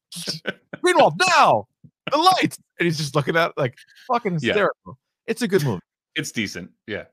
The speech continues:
Speaker 2: Ace Ventura Two, I would say Next Friday is
Speaker 1: It's
Speaker 2: great.
Speaker 1: awesome. I love
Speaker 2: It's
Speaker 1: Next Friday.
Speaker 2: Day Day is so good.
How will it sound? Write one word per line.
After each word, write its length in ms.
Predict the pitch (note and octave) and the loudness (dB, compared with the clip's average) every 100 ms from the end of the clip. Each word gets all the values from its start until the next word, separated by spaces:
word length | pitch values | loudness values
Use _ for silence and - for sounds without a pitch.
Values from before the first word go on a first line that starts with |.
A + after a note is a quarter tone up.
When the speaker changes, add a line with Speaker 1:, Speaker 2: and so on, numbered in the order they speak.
| _ - | _ 0
Speaker 2:
Ace 180 | G3 G3+ | 0 0
Ventura 360 | A3+ A3+ G3 | 0 2 2
Two, 440 | - C#3+ A2+ A2+ C3 _ _ _ _ - | 2 0 2 0 -6 _ _ _ _ 0
I 120 | D#3 | 2
would 100 | E3 | 4
say 140 | F3 | 2
Next 380 | C3+ C3+ E3+ - | 4 2 2 -2
Friday 600 | - D3 A2+ G#2+ G#2 C3 - _ _ _ _ | 2 4 4 0 -4 -8 -14 _ _ _ _
is 100 | B2+ | -2
Speaker 1:
It's 100 | C#3 | 2
Speaker 2:
great. 100 | C3+ | 4
Speaker 1:
awesome. 400 | A2+ A2 F2 - | 2 -2 -10 -4
I 80 | B2+ | 0
love 140 | C#3 B2+ | 2 2
Speaker 2:
It's 60 | A2 | 2
Speaker 1:
Next 180 | G2+ | -4
Friday. 320 | - G2 F2 D#2+ _ _ | -4 -8 -8 -12 _ _
Speaker 2:
Day 140 | C3 | -2
Day 120 | C3+ C#3 | 2 0
is 100 | B2+ | 2
so 180 | C3 A#2+ | 0 0
good. 340 | G2 F2 G2 | -2 -6 -8